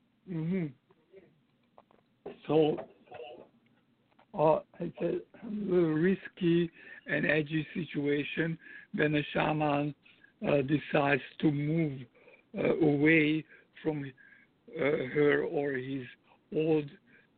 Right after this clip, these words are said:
uh, situation, social position in a, in a, in a community, in a, in his or her community, and, and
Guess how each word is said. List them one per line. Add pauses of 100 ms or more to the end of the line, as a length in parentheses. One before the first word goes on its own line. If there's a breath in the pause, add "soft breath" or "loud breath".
uh, (340)
situation, (440 loud breath)
social (300)
position
in
a,
in
a,
in
a (540 loud breath)
community,
in
a,
in
his
or
her
community, (580 loud breath)
and, (380 loud breath)
and